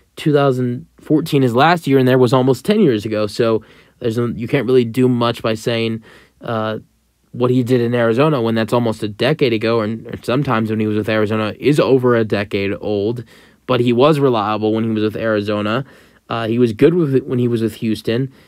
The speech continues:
He was solid when he was, uh, with Cincinnati. Um, he wasn't, didn't really do much when he was with the Chicago Cubs because he only pitched in nine games. But last year he was good with the Brewers, and I think that should be enough for them to re-sign him when they need starting pitching.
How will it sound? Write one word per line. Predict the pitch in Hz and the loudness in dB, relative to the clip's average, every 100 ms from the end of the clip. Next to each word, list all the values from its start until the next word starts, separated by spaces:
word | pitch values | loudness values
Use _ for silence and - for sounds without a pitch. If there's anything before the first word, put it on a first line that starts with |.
| _ | _
He | - | -2
was | 117 113 | 0 0
solid | - 139 165 190 143 | 0 4 6 4 4
when | 123 | 2
he | 127 | 2
was, | 120 | 2
uh, | 117 117 | 0 -2
with | - 113 | -2 -2
Cincinnati. | 127 117 117 113 107 110 135 - _ _ _ _ - | -2 -4 -2 -2 -2 -2 -4 -6 _ _ _ _ -8
Um, | 110 107 104 107 107 107 _ _ _ _ _ _ | -4 -4 -4 -6 -8 -10 _ _ _ _ _ _
he | 127 131 113 - - | -2 -2 -2 -14 -20
wasn't, | 131 131 151 147 - 127 | -2 2 2 2 -2 -4
didn't | 117 151 135 | 2 2 4
really | 131 117 | 4 4
do | 117 | 0
much | 120 120 - | 0 -2 -2
when | |
he | 107 | -4
was | 104 | -2
with | 98 | -6
the | 104 | -8
Chicago | 101 - 110 104 | -14 -2 0 0
Cubs | 95 117 104 - | -2 -2 -2 -4
because | 107 104 | -4 -2
he | |
only | 104 104 | -2 -4
pitched | 95 110 - | -4 -6 -4
in | 107 | -6
nine | 104 98 | -4 -2
games. | 107 107 101 | -2 -2 -2
But | 113 117 - - | -4 -4 -10 -6
last | 135 147 147 - | 2 2 2 0
year | 135 | 2
he | 135 | 2
was | 123 | 2
good | 104 123 | 4 4
with | 120 117 | 4 0
the | 117 | -2
Brewers, | 117 117 110 110 104 - - - _ | 2 2 4 0 -4 -18 -20 -20 _
and | 113 110 | -4 -2
I | 120 | -2
think | 127 123 | -2 0
that | 127 | -2
should | - | -4
be | 117 117 | -2 0
enough | 113 | 0
for | 110 110 | -2 -2
them | 110 107 | -2 -2
to | 117 | -2
re-sign | 107 113 110 110 110 | -2 -2 -2 -2 0
him | 110 107 | -2 -2
when | 110 | -2
they | 107 110 | -2 -2
need | 110 | -2
starting | 107 - 101 107 | -4 -6 -4 -4
pitching. | 113 110 113 110 | -2 -4 -2 -4